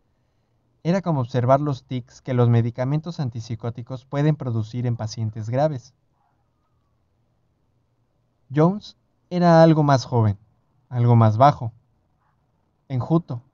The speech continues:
y con corte de pelo que seguramente satisfaría las directrices militares. A pesar de su marcado acento, cortaba bruscamente las palabras.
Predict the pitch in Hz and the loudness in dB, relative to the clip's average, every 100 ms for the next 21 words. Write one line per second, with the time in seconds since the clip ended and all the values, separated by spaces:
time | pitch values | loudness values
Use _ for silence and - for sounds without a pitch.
0 | _ _ _ 135 120 135 123 151 170 156 | _ _ _ -14 -10 -10 -8 -8 -6 -4
1 | 120 127 123 131 120 123 123 147 143 135 | -2 -2 -2 -2 -6 -8 -4 -2 -2 -6
2 | 143 - 113 117 - 117 123 131 127 117 | -8 -8 -8 -10 -8 -4 2 2 2 0
3 | 110 110 - 123 123 113 107 104 117 110 | -2 -2 -4 -6 -4 -4 -4 -6 -6 -6
4 | 110 _ _ _ _ - 131 131 156 160 | -8 _ _ _ _ -12 -10 -8 -4 -2
5 | 175 170 135 120 139 143 151 151 135 127 | -4 -4 -4 -4 -4 -4 -4 -4 -6 -6
6 | 180 - _ _ _ _ _ - 131 160 | -12 -14 _ _ _ _ _ -10 -6 0
7 | 170 160 160 156 147 147 147 147 127 113 | 2 2 0 -4 -4 -4 -4 -4 -4 -4
8 | - 110 113 110 107 - | -4 0 2 2 -2 -10